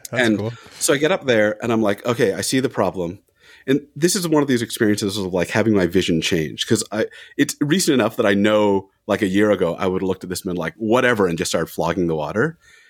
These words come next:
Speaker 2: And here was like, "Okay, I can see there's only one casting position. Uh, it's on, it's in the soft water on the opposite side. I'm gonna have to cro-, cast across, and there's, like, two different current seams that are slightly different."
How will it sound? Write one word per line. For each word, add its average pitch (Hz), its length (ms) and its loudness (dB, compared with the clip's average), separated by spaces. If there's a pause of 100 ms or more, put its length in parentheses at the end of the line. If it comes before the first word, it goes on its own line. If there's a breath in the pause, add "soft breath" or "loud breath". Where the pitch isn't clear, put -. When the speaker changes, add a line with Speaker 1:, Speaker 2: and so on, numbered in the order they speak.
(160 soft breath)
Speaker 2:
And 107 120 0
here 147 120 4
was 131 140 0
like, 101 220 0
"Okay, 98 200 -2
I 92 60 -4
can 101 160 -6
see 156 380 0
there's 123 220 0
only 107 220 0
one 113 280 2
casting 117 400 -4
position. 110 540 -2 (420 loud breath)
Uh, 90 240 0 (280)
it's 113 160 -2
on, 110 280 2
it's 117 120 -2
in 120 80 2
the 107 80 0
soft 131 320 0
water 107 280 2
on 98 100 2
the 101 120 -2
opposite 101 420 -2
side. 90 520 0 (440 soft breath)
I'm 101 100 2
gonna 110 100 4
have 107 100 -6
to 101 100 0
cro-, - 380 0 (1300)
cast 135 340 0
across, 104 500 0
and 98 160 -4
there's, 95 200 -4
like, 92 280 -4
two 170 280 2
different 123 320 -2
current 113 320 0
seams 113 260 0
that 92 60 -4
are 92 40 -4
slightly - 320 -4
different." 82 380 -4